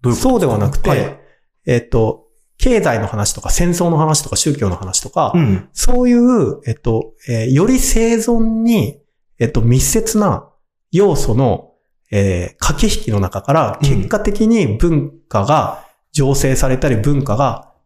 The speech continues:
Speaker 2: 奪われたりっていうことが起こっていくんだって話なのね。
Speaker 1: うん。うんうん。
Speaker 2: で、そういう意味で言って、その、まあ、あの、十七世紀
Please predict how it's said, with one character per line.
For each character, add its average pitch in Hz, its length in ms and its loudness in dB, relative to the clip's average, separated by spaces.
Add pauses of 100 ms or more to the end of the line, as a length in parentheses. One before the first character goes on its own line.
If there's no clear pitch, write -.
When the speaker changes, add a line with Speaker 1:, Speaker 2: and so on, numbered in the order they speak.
Speaker 2:
奪 135 240 2
わ 147 80 4
れ 139 80 0
た 107 120 0
り 98 100 0
っ - 20 -2
て - 160 2
い - 20 2
う 104 60 2
こ - 100 -6
と 95 120 -6
が 151 280 -4
起 113 340 2
こ 139 160 -2
っ - 40 -8
て 107 80 -2
い 98 60 -6
く 123 100 -4
ん 101 100 -6
だ 143 120 2
っ 147 100 0
て - 80 0
話 - 240 -4
な 107 60 -18
の - 20 -12
ね。 175 240 -6
Speaker 1:
う 117 40 0
ん。 127 60 2
う - 20 2
ん 117 40 2
う 123 60 0
ん。 95 220 -4
Speaker 2:
で、 165 80 -2
そ 214 300 0
う 233 40 2
い 240 120 4
う - 40 4
意 247 80 2
味 226 120 2
で 151 120 2
言 143 100 -6
っ - 20 -20
て、 170 300 0
そ - 100 -4
の、 120 280 0 (120)
ま 139 280 -4 (220)
あ、 - 100 -12
あ 120 40 -2
の、 107 280 0 (120)
十 180 240 2
七 202 240 2
世 196 240 -2
紀 - 240 -16